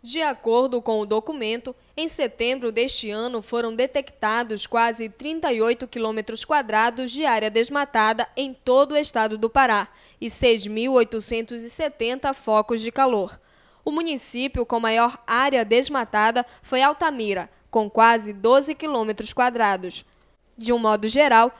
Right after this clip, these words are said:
o desmatamento ocorreu nas proximidades e no interior de unidades de conservação e terras indígenas, o que demonstra que, mesmo estando legalmente protegidas, as unidades de conservação continuam ameaçadas pelo desmatamento.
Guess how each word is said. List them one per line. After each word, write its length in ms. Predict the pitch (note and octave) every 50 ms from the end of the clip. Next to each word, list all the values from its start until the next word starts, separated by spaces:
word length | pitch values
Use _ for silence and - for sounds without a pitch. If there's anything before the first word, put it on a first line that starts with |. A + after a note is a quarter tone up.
| - _
o 80 | - C#4
desmatamento 760 | B3 D4 C#4 C#4 D4+ D4 D4 C#4+ A#3+ A3 A3+ A#3+ C4+ C4+ C#4
ocorreu 400 | B3+ B3+ B3 A3+ A3 A#3+ B3+ C4
nas 260 | C4 B3 A#3 A3+ -
proximidades 1040 | - - C#4+ D4 D4+ - - D#4+ D#4 D#4 B3 A#3 G#3+ A3 A3 G#3+ A3 A#3 - - - _ _ -
e 60 | B3
no 100 | A#3 A#3
interior 600 | C4 C#4+ C#4+ D4+ D4 C#4+ B3 G#3+ A3 A#3 B3 A#3+
de 100 | A#3 B3+
unidades 680 | C4+ C#4 C4 A3+ G3 G#3+ G#3+ A3+ A#3 A3+ A3+ A3+ G#3
de 120 | G3 G#3+
conservação 960 | G3+ - C4+ D4 D#4 - - D#4+ D#4 D4+ D#4+ D#4 D4 - - A3+ A3+ A3+ A3 - -
e 100 | C#4 D4+
terras 540 | - _ - A3+ A3 A3 A3+ A3+ A3 G#3+ A3
indígenas, 680 | B3+ C4 B3 A3+ A3 G#3 G3+ G#3 G3 F#3+ F#3 F3+ - - - - - -
o 60 | - A3+
que 140 | - A#3
demonstra 580 | A3 C#4 D#4+ C#4+ A#3+ A3 A3 G#3+ - - - - _ _ _ _
que, 140 | - A#3+
mesmo 400 | A3+ A3 A#3 B3+ D4+ E4 E4 E4
estando 440 | D4+ C#4 - - A#3 A3+ A3 G#3+ G#3
legalmente 600 | G#3 G#3 A#3 C#4+ D#4 D#4+ D4+ C4 A3+ G#3+ G#3+ - -
protegidas, 880 | - B3+ C#4 C#4+ - E4 D4+ B3+ G#3+ G#3+ A3+ A#3 A3+ A#3+ B3 - - - - _
as 180 | - C4 C4 C4+
unidades 600 | D#4+ E4 D4+ C4 G#3+ G#3+ A3 A#3 B3+ B3 A#3 A#3
de 120 | G#3 A3+ A3
conservação 880 | - D4 D#4 D#4 - D#4+ D4+ C4+ A#3+ G#3+ G3+ - - A#3+ B3 B3+ C4+ C4
continuam 760 | - E4 E4+ F4 E4+ - E4+ D4+ B3+ A3+ A3+ A#3+ A#3+ B3 B3 - -
ameaçadas 1080 | A#3 B3+ C4+ C#4+ D4 D4+ D4 C4+ A#3 - - - A3+ A3+ A3+ A#3+ A#3 B3 B3 - -
pelo 300 | - - A#3+ B3 C4+ C#4
desmatamento. 760 | C4 C4+ C#4 C#4 C#4 C#4 - D4+ D4 C4 A3 F#3+ F3 - -